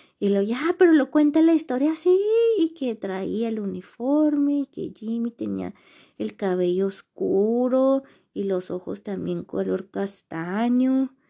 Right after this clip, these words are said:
Y luego tú, mientras estás leyendo todo esto, tú dices, "No, pues, es-, está contando esta historia porque es importante para la novela o porque nos va a llevar y nos va a responder alguna pregunta".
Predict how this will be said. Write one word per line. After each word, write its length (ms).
Y 60
luego 400
tú, 300
mientras 360
estás 320
leyendo 400
todo 320
esto, 480
tú 160
dices, 380
"No, 260
pues, 300
es-, 460
está 340
contando 580
esta 280
historia 440
porque 300
es 100
importante 760
para 240
la 200
novela 540
o 100
porque 260
nos 340
va 280
a 60
llevar 640
y 100
nos 260
va 100
a 80
responder 960
alguna 480
pregunta". 920